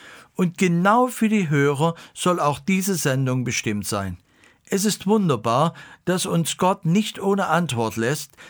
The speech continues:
sondern in der Bibel den Weg zeigt. Bei Nacht kommt der Theologielehrer Nikodemus zu dem Herrn Jesus. Er hat viele Fragen in seinem Herzen gehabt, aber er geht von einer ganz falschen Einstellung aus.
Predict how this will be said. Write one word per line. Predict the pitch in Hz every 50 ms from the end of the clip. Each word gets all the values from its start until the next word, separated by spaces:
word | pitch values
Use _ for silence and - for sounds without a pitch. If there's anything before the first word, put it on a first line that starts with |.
| - _
sondern | - - 190 185 185 185 185 185 170
in | 156 151
der | 156 143 127
Bibel | - - 170 180 180 190 175
den | 143 160 160 151 151
Weg | 143 175 170 139 - -
zeigt. | - 123 104 92 90 - - _ - _ _ _ _ _ _ _ - _ _ _
Bei | - 135 127
Nacht | 123 120 131 147 170 180 - - - - - -
kommt | - 147 143 143 131
der | 135 131 120
Theologielehrer | 143 147 139 131 123 123 123 110 - - 175 180 180 160 156 160 160 151 151 151
Nikodemus | 143 135 127 131 120 110 147 156 160 165 165 165 165 151 135 -
zu | - 156
dem | 147 147 143
Herrn | 139 143 143 131
Jesus. | 107 104 98 95 - 104 92 - - - _ _ - - - - - - -
Er | - 135
hat | 147 143 139
viele | - - 214 240 233 214
Fragen | - - - 175 185 196 196 170 156 135
in | 123 120
seinem | 110 - 120 113 113 113 107
Herzen | 104 113 110 104 - - - 110
gehabt, | 98 98 98 98 95 92 - - - - _ - - - - - -
aber | - 156 135 156
er | 147 147 151
geht | 139 - 196 208 208 -
von | - 175 156
einer | 143 147 143 131
ganz | - - 147 143 165 185 170 -
falschen | - - 127 120 123 120 - 156 165
Einstellung | - 151 165 180 151 - - - 139 120 113 104 98
aus. | 101 95 95 90 92 - - -